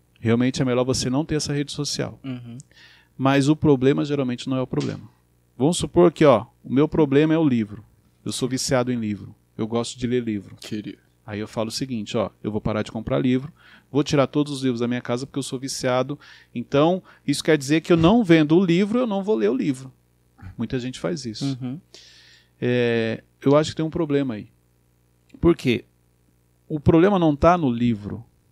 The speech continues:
Speaker 1: O problema tá na minha falta de domínio próprio. Entendeu? Eu simplesmente vou parar de ler o livro e vou começar a ficar viciado no celular.
Speaker 2: Hum.
Speaker 1: Então, este tempo que você não está na rede social,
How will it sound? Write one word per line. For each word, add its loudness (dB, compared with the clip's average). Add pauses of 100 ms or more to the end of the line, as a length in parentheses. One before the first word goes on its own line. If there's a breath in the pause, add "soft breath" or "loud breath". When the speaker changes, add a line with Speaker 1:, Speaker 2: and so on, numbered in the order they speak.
(220)
Speaker 1:
O -10
problema 0
tá -2
na -2
minha -4
falta -2
de -10
domínio -6
próprio. -6 (1400)
Entendeu? -6 (680 soft breath)
Eu 4
simplesmente 0
vou 8
parar 8
de -2
ler 4
o 8
livro 4
e -4
vou 0
começar -2
a -2
ficar -2
viciado -6
no -12
celular. -10 (220)
Speaker 2:
Hum. -10 (760 loud breath)
Speaker 1:
Então, 6 (100)
este 6
tempo -2
que -8
você 2
não 0
está 2
na 0
rede 0
social, 4